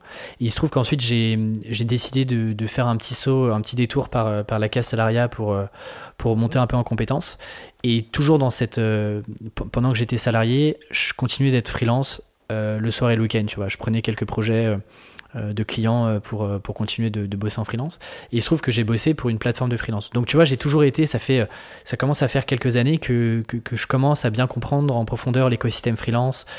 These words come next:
euh, les, les problématiques des freelances, comment est-ce que ça se passe, et cetera. Et déjà, euh,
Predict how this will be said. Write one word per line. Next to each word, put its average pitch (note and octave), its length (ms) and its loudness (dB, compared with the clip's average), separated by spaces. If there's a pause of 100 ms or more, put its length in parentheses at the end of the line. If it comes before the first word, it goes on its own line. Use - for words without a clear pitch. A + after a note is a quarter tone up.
(280)
euh, A2 340 0
les, A2+ 200 2 (120)
les A#2 100 0
problématiques A#2 500 0
des A#2 80 2
freelances, B2 440 0
comment A#2 200 -2
est-ce A#2 100 -2
que A#2 80 -6
ça A2+ 140 -4
se - 80 -10
passe, A#2+ 360 0 (280)
et - 80 -12
cetera. A#2 400 -2 (440)
Et B2+ 120 2
déjà, C#3+ 640 2
euh, G#2+ 400 -4